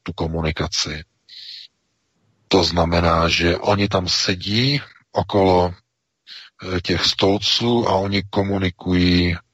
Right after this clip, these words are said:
s jednotlivými entitami, kteří, které, která je vlastně držená v tom kruhu, ona nemůže vystoupit, nemůže na ně se vrhnout. Nemůže pohltit.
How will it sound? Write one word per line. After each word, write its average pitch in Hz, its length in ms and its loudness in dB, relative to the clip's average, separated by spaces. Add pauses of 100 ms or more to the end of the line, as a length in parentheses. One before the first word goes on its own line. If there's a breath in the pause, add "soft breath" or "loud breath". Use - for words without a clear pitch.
(920)
s 90 140 -2
jednotlivými 90 640 2
entitami, 82 800 0
kteří, 87 340 2
které, 82 420 2
která 85 320 4
je 82 100 4
vlastně 82 260 -2
držená 82 420 0
v - 60 -6
tom 87 220 -2
kruhu, 82 460 2
ona 82 160 2
nemůže 85 360 2
vystoupit, 85 480 2
nemůže 82 400 0
na 82 100 -2
ně 82 140 -2
se - 160 0
vrhnout. 76 420 -4 (920 loud breath)
Nemůže 85 360 2
pohltit. 78 500 0